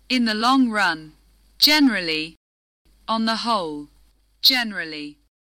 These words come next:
Overall. Notably. Notably. Importantly. Significantly.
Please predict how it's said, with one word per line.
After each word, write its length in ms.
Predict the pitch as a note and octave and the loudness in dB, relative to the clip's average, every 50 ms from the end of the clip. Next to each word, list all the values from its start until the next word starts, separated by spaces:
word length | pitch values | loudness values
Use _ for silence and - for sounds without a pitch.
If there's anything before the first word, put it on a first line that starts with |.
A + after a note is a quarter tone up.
| _ _ _ _ _ _ _ _ _ _ _ _ _ _ _ _ _ _ _ - | _ _ _ _ _ _ _ _ _ _ _ _ _ _ _ _ _ _ _ -6
Overall. 720 | A#3 B3 B3+ A3 B3 A#3+ A#3 G#3+ G3 F3 D#3+ D3+ D3+ D3+ _ _ _ _ _ _ _ | -4 -4 -4 -4 -6 -8 -6 -6 -8 -8 -10 -12 -14 -20 _ _ _ _ _ _ _
Notably. 920 | A3 G#3+ A3 A#3+ B3 B3+ C4 C4 - A3 G3 F3+ F3 E3 D#3 D#3 D3+ D3+ _ _ _ _ _ _ _ _ _ _ _ _ _ _ _ _ _ _ _ _ _ _ | -6 -4 -2 -2 0 0 0 0 0 -2 -4 -6 -10 -12 -10 -12 -12 -16 _ _ _ _ _ _ _ _ _ _ _ _ _ _ _ _ _ _ _ _ _ _
Notably. 920 | G#3+ G#3+ A3 A#3+ B3 B3+ C4 B3+ - A3 G3 F3+ F3 E3 D#3 D#3 D3+ D3+ _ _ _ _ _ _ _ | -6 -4 -2 0 0 0 0 0 0 -2 -2 -6 -10 -12 -10 -12 -12 -16 _ _ _ _ _ _ _
Importantly. 1000 | - B3+ C4 B3+ C4 - - E4 E4 - - A3 F#3+ B3+ D#3 A3+ - D3+ D3 D3 _ _ _ _ _ _ _ _ _ _ _ _ _ _ _ _ _ _ _ _ _ _ _ | -2 0 0 0 0 -2 -6 -4 -2 0 0 -2 -2 -4 -4 -4 -2 -4 -4 -8 _ _ _ _ _ _ _ _ _ _ _ _ _ _ _ _ _ _ _ _ _ _ _
Significantly. 1120 | - - - D4+ C#4+ B3+ C#4+ D4+ C#4 - A3+ - - F3+ - - D#3 D#3 D3 C#3+ C#3+ C#3+ | 0 2 2 2 2 0 0 0 -2 -2 -6 -10 -12 -12 -12 -12 -10 -8 -8 -8 -10 -12